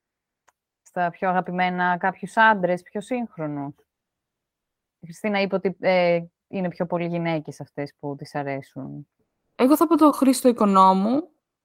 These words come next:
Speaker 2: που κυκλοφορεί κατά βάση διηγήματα. Είναι ένας από τους αγαπημένους μου. Αγγίζει αρκετά και το θέμα της οικονομικής κρίσης και όλα τα διηγήματα έχουν έτσι πολύ ωραίο ρυθμό και πολύ ενδιαφέρουσα γραφή, οπότε σίγουρα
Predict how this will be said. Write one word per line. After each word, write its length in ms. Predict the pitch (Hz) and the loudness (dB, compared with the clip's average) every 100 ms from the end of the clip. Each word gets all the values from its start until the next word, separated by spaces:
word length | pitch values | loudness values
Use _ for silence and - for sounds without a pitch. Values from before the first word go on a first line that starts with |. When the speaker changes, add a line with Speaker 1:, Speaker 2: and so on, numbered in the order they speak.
| _ | _
Speaker 2:
που 80 | - | -2
κυκλοφορεί 500 | 202 202 208 202 202 | 0 2 2 2 2
κατά 200 | 208 202 | 2 0
βάση 480 | 196 202 202 208 202 | 2 0 0 -2 0
διηγήματα. 840 | 190 190 180 185 175 170 - 302 - _ _ _ _ | 0 -2 0 -2 -2 -4 -8 -8 -12 _ _ _ _
Είναι 240 | - 214 196 | 0 2 4
ένας 180 | 196 196 | 0 -4
από 100 | 208 | -8
τους 100 | 202 | -6
αγαπημένους 600 | 190 196 185 180 175 - | -4 -2 0 0 -2 -4
μου. 140 | 180 | -6
Αγγίζει 680 | 185 190 196 190 190 190 190 | -4 -2 -2 0 -2 0 0
αρκετά 500 | 185 185 185 185 185 | -2 -4 -2 0 0
και 160 | 180 190 | 0 -4
το 120 | 185 | -4
θέμα 220 | 190 185 | -4 -4
της 100 | - | -4
οικονομικής 580 | - 190 180 - 185 - | -4 -2 -4 -2 -4 -4
κρίσης 840 | - 196 196 - 202 196 196 - _ | -4 -2 -2 -2 -2 -2 -4 -10 _
και 180 | - 208 196 190 190 185 185 185 | -8 -2 0 0 -2 -2 0 4
όλα 220 | 214 202 | 4 4
τα 160 | 196 185 | 2 0
διηγήματα 500 | 180 175 185 185 190 | 0 0 -2 -2 -4
έχουν 160 | 196 | -6
έτσι 180 | 185 - | -8 -8
πολύ 220 | 185 180 | -8 -4
ωραίο 220 | 180 175 | -2 -2
ρυθμό 640 | 170 175 - 180 175 175 180 | -2 -6 -4 -2 -2 -2 -4
και 200 | - 185 | -6 -8
πολύ 640 | - 175 175 175 175 185 _ _ _ - | -6 -4 -2 -2 -6 -8 _ _ _ 0
ενδιαφέρουσα 580 | 202 196 196 185 - | 2 2 0 -2 -2
γραφή, 280 | 180 180 - | -8 -6 -4
οπότε 260 | 180 185 185 | -4 -4 -6
σίγουρα 480 | - 196 180 180 | -2 -2 0 -2